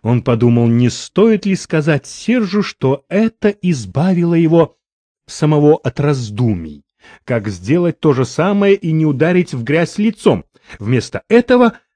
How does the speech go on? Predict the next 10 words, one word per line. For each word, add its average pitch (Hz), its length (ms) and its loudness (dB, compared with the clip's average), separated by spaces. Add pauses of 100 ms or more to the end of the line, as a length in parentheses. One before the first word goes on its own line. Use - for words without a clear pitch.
(260)
он 269 240 2
наклонился 170 680 2
к - 80 -8
микрофону. 113 800 -2 (360)
«Милдред, 147 960 2 (320)
что-нибудь 226 680 -2
слышно 220 600 0
о 175 200 0
докторе 190 580 0
Фтаймле?» 101 960 -2